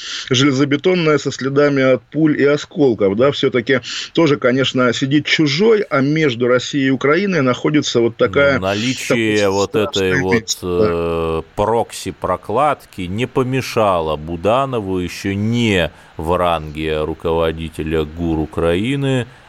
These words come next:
Speaker 2: заслать вот ту самую диверсионную группу в Крым три
Speaker 1: Ну,
Speaker 2: года,
Speaker 1: слуш-,
Speaker 2: четыре года
Speaker 1: с-,
Speaker 2: назад.
Speaker 1: с-, слушайте, в целом, да, опять-таки, если, если мы считаем, что в России сильное полицейское государство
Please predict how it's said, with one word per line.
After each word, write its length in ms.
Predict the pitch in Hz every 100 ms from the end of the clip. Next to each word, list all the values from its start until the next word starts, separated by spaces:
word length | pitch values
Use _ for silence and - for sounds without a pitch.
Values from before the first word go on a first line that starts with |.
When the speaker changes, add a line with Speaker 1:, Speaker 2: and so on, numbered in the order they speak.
| -
Speaker 2:
заслать 720 | 85 95 98 - 104 120 120
вот 180 | 92 82 -
ту 480 | 101 95 90 85 80
самую 540 | - 90 90 87 85
диверсионную 920 | 82 85 85 - 92 85 82 85 87
группу 600 | 87 85 76 - - 80 -
в 320 | - - -
Крым 320 | - 104 76 76 - _ - - - - - -
три 160 | - 170
Speaker 1:
Ну, 200 | 247 240
Speaker 2:
года, 100 | -
Speaker 1:
слуш-, 240 | - 247 -
Speaker 2:
четыре 260 | - 90 80
года 140 | 82
Speaker 1:
с-, 80 | -
Speaker 2:
назад. 240 | 196 170 -
Speaker 1:
с-, 400 | 190 - - - -
слушайте, 580 | - 233 233 196 160 165
в 80 | -
целом, 540 | - 262 269 202 160
да, 160 | 190 196
опять-таки, 520 | - 170 160 151 156 151 147 143
если, 320 | 175 170 165 160
если 240 | 170 170
мы 120 | 165
считаем, 440 | 156 - 160 170 147
что 180 | - 143
в 60 |
России 480 | 143 143 - 165 147 - -
сильное 640 | - - 185 180 156 151 143
полицейское 680 | 147 151 - 156 - 147
государство 800 | 135 - 160 190 208 175 160 143